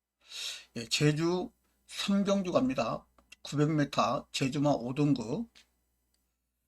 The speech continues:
예, 축으로 보는 말은, 어, 삼 번 바로고, 예, 요놈을, 어, 추천마로, 어, 축으로 추천을 드리겠습니다.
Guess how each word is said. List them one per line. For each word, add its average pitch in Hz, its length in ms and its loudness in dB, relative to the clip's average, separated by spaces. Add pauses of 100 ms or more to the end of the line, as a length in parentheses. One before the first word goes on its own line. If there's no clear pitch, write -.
(300)
예, 113 160 -10
축으로 165 420 -2
보는 147 300 4
말은, 139 520 0 (160)
어, 110 400 -8
삼 180 420 -4
번 143 340 0 (200)
바로고, 139 760 -4 (1120)
예, 135 100 -12
요놈을, 131 460 -6 (500)
어, - 200 -12
추천마로, 147 720 -2 (200)
어, 113 300 -10 (320)
축으로 180 380 -4
추천을 170 380 -4
드리겠습니다. 131 760 -4